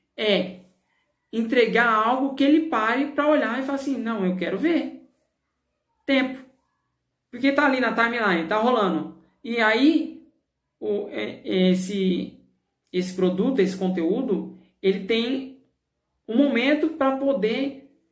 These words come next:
é, chamar a atenção. Se não chamar a atenção naquele momento, passou. Então tem que ser algo realmente que a pessoa quer ver. E isso cada um vai ter que saber e procurar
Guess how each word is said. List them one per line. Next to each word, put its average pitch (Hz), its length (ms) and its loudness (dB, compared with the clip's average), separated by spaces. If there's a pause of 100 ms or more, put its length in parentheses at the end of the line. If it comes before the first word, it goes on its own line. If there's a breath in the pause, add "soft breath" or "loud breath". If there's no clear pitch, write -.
(160)
é, 196 200 0
chamar 226 340 0
a - 40 -2
atenção. 226 760 -4
Se - 180 0
não 339 200 4
chamar 269 240 0
a - 20 2
atenção 214 300 -4
naquele 202 240 -6
momento, 208 380 -2
passou. 247 600 -6 (580)
Então 269 160 -2
tem 269 120 2
que - 60 -6
ser 262 140 4
algo 254 340 2
realmente 302 500 2
que 311 60 -2
a 294 40 -8
pessoa 285 380 -4
quer 233 560 -2
ver. 370 520 -2 (320)
E 262 180 -2
isso 262 180 -4
cada 269 220 2
um 254 80 0
vai 262 120 0
ter 269 80 -2
que - 80 -6
saber 262 560 0
e - 20 -10
procurar 208 640 -4